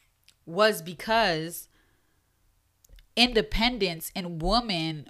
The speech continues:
wasn't a thing, was kind of like a rarity, right? We were always trying to catch up to men and, you know, the, the, the wage gap and all these things that are still, <laughs> still exist today,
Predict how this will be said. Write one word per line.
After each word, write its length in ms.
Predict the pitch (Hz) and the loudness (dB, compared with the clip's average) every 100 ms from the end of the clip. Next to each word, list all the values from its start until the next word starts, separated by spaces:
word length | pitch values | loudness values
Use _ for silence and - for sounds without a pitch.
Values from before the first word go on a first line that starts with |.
| _ | _
wasn't 800 | - 160 170 170 208 226 208 180 | -10 -6 -4 4 6 6 2 -4
a 80 | 160 | -6
thing, 580 | - - 214 233 170 147 | -6 0 2 2 0 -4
was 180 | 165 | -4
kind 240 | - - 214 | -4 -2 -2
of 120 | 196 | 0
like 180 | 196 175 | -2 -2
a 80 | 165 | -4
rarity, 640 | 143 180 220 202 160 160 | -2 2 4 2 0 0
right? 260 | 160 180 | 2 2
We 80 | 190 | 2
were 80 | 208 | -2
always 220 | 202 208 | -2 -4
trying 180 | - 208 | -4 -4
to 120 | 160 - | -4 -8
catch 480 | - 190 202 208 - | -6 4 4 4 -2
up 220 | 202 - | -2 -4
to 420 | - 190 175 160 - - - | -6 -4 -4 -6 -10 -20 -20
men 600 | 156 165 190 190 180 165 - - _ | -16 -2 2 4 2 -4 -16 -20 _
and, 440 | 185 185 175 165 156 | -2 2 2 0 -8
you 220 | 175 185 175 | -8 -6 -4
know, 300 | 165 160 156 | -4 -4 -6
the, 460 | 147 165 156 - 147 | -4 0 2 0 0
the, 380 | 170 156 151 139 | 0 2 0 -2
the 100 | 160 | -6
wage 500 | 147 180 196 170 - | -2 0 0 -4 -4
gap 420 | 165 151 139 - _ | -2 -2 -4 -8 _
and 360 | 180 170 165 151 - | -4 -2 -2 -6 -12
all 240 | - 180 214 | 0 2 2
these 300 | 202 185 - | 0 -6 -4
things 480 | - 208 226 180 160 | 2 2 0 -8 -4
that 260 | 165 160 - | 0 0 2
are 140 | 180 | 2
still, 400 | - - 262 262 240 247 - | 0 4 4 4 2 0 -4
<laughs> 260 | - 262 | -20 -16
still 320 | - - 311 370 | -12 0 2 4
exist 420 | 302 - 269 - | 2 0 -2 -2
today, 540 | 220 196 254 165 143 | 2 6 6 6 0